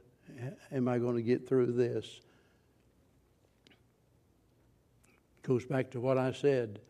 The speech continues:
We can't neglect the worship of God, disobey the will of God, and so forth, and do all of those things and expect God to get us through something.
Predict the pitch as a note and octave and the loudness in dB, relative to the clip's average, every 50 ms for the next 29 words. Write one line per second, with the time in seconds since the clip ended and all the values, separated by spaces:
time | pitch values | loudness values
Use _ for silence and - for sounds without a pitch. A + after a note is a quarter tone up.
0 | _ _ _ _ _ _ _ _ _ _ _ _ _ _ _ _ _ _ _ _ | _ _ _ _ _ _ _ _ _ _ _ _ _ _ _ _ _ _ _ _
1 | _ _ _ _ _ _ _ _ _ _ _ _ - F3 C3+ B2+ C3+ C3+ B2+ - | _ _ _ _ _ _ _ _ _ _ _ _ -10 -2 2 2 2 2 2 0
2 | C3 C3 C3 - - - - - - - - A#2+ A#2+ G#2 F#2 - B2+ B2+ B2+ B2+ | 0 0 0 0 -4 -8 -16 -20 -20 -10 -4 -4 -4 -2 2 2 4 4 2 0
3 | - - B2+ A#2+ A#2+ A2+ C3+ C3 B2 - - A#2+ A2+ - B2 A#2+ G#2 G#2 A2+ A#2 | -2 -2 0 0 0 2 0 0 0 0 -2 -4 -2 -2 -4 -4 -4 -2 -4 -2
4 | A#2 A#2 A#2 A#2 A#2 A#2+ A2+ A2 A2 - - - _ - - _ _ _ _ _ | -2 0 -2 -2 -4 -4 -6 -8 -12 -16 -20 -20 _ -20 -20 _ _ _ _ _
5 | - D3 C3 - - C3+ A#2+ A2+ B2+ B2+ B2+ A#2 B2+ B2 A#2+ A#2+ B2 A#2+ A#2 A#2 | 0 0 0 4 4 2 4 6 6 6 6 6 6 4 4 4 4 4 2 0
6 | A2+ G2 G#2 A#2 A#2 A2+ A2+ A2+ A2 A2 A2 G#2+ G2+ - - - - _ _ _ | -2 -2 0 2 2 2 2 0 -4 -4 -6 -10 -12 -14 -16 -20 -20 _ _ _
7 | _ _ _ _ _ A#2+ A2 G#2 - - C3 B2 A#2 G#2 - A#2+ A#2+ B2 A2+ G#2+ | _ _ _ _ _ -12 -10 -10 -2 0 0 0 0 0 -4 -6 -6 -8 -12 -16
8 | - _ _ _ _ _ _ _ - A#2+ A#2+ A2 C3 C3 A#2 B2+ B2 B2+ B2+ C3 | -18 _ _ _ _ _ _ _ -8 -8 -2 0 2 4 6 6 6 8 6 6
9 | A2 B2+ C3+ C3+ C3 A#2+ - - C3+ B2 - A2 A2+ A2 G2 G#2 G#2+ - - _ | 6 6 6 6 4 2 0 -4 -6 -4 -4 -4 -6 -8 -8 -10 -12 -14 -18 _
10 | _ _ _ _ _ _ _ _ _ _ _ - - A#2 A2 A2+ G#2 - - - | _ _ _ _ _ _ _ _ _ _ _ -6 -6 -4 -4 -4 -4 -6 -6 0
11 | - B2 A#2+ - - A2+ B2 B2 A#2+ A#2+ G#2+ A2+ A#2 G#2 A2 B2+ A#2+ A2+ B2 A2+ | 0 0 0 0 -2 0 2 2 2 2 0 -4 -6 2 4 4 4 4 2 0
12 | - - - - C3 B2 A#2+ A#2 - G#2 G2 - - A2+ G2+ - - - A#2 - | 0 -6 -8 -4 -2 0 0 0 -2 -4 -10 -12 -14 -14 -14 -16 -18 -18 -18 -18